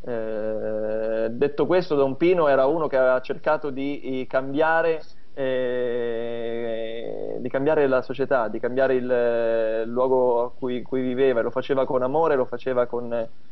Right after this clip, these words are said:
il massimo dell'impegno, insegnava la bellezza, insegnava, eh, a darsi da fare, a guadagnarsi il rispetto al di fuori dei canoni, eh, mafio-, di quelli che erano i canoni mafiosi.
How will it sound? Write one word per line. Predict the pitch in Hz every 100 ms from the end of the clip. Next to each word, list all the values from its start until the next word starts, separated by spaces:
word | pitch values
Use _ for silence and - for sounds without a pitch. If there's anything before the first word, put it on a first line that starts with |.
| -
il | - 123 120 120
massimo | 131 131 - 131
dell'impegno, | 123 120 123 156 156 131 120
insegnava | 120 120 131 131 131 127
la | 123 120
bellezza, | 123 131 151 - 120
insegnava, | 120 123 127 135 131 127 117 - - -
eh, | 139
a | 127 123 120 120 113 107 127 123 120
darsi | 131 131 135
da | 123
fare, | 123 156 143 120 113
a | 120
guadagnarsi | 120 127 127 139 135 135
il | 123
rispetto | 127 - 160 156 - 135
al | 127
di | 127
fuori | - 156 147
dei | 131 123
canoni, | 127 127 123 120 113 - - -
eh, | 135 123 120 120 117 117 117 117
mafio-, | 123 120 131 117
di | 117
quelli | 127 131
che | 131
erano | 127 123 120 107 - -
i |
canoni | 127 135 127
mafiosi. | 120 117 127 113 107 110